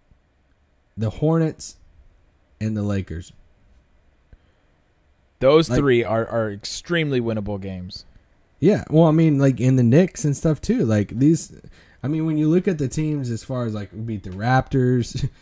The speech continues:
Speaker 1: <laughs> you know, I know the Pacers didn't have Oladipo, but just beat the Thunder, almost beat the Warriors. Then you look at these next five games. I mean, like, what, what if they win, you know, four, what if they win all five of them? <laughs> You know, like, that's,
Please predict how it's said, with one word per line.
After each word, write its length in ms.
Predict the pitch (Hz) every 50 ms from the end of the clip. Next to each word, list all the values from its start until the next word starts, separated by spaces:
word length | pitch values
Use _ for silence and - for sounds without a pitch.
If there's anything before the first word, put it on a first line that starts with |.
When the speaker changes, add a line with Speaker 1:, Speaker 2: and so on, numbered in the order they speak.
| _
Speaker 1:
<laughs> 200 | _ _ - -
you 120 | - 107 113
know, 300 | 113 107 101 98 95 - -
I 80 | 98 110
know 160 | 113 120 120
the 80 | 113
Pacers 380 | 104 - 120 117 113 - 117 107
didn't 180 | 113 113 101 117
have 140 | 117 110
Oladipo, 640 | 110 110 104 104 101 110 120 127 127 - 127 120 117 107
but 120 | 110 104
just 200 | 98 113 107 -
beat 160 | - 120 104
the 120 | - 98 98
Thunder, 520 | - 117 123 135 135 131 135 131 123 - -
almost 380 | 110 127 135 135 135 131 - -
beat 120 | 127 120
the 100 | 110 107
Warriors. 460 | 104 107 123 143 151 139 120 107 - - - - - _ _ - -
Then 140 | 147 180
you 100 | 196 196
look 140 | 196 185 -
at 60 | 185
these 180 | 160 160 160 147
next 280 | 151 151 151 147 - -
five 300 | - 143 135 135 120 120
games. 380 | 135 151 180 185 170 135 110
I 120 | 107 131 139
mean, 180 | 151 147 139
like, 260 | 131 123 117 107 - - - _ _ _ _
what, 320 | - 135 143 170 196 190 - _ - 76 -
what 160 | 95 135 151
if 100 | 175 170
they 140 | - 175 175
win, 500 | 180 180 180 170 160 147 131 120 107 - _ - -
you 180 | - 131 135 127
know, 60 | 117
four, 880 | 110 - - - - 135 143 156 165 165 165 165 160 151 143 131 - - -
what 160 | - 110 170
if 80 | 202 -
they 100 | 202 196
win 180 | 196 185 170
all 140 | 170 165 156
five 320 | - - 120 127 151 190 185
of 220 | 135 107 98 95
them? 180 | 101 101 104 113
<laughs> 0 |
You 60 | 123
know, 160 | 120 - 165
like, 180 | 131 131 127 -
that's, 240 | 151 156 147 -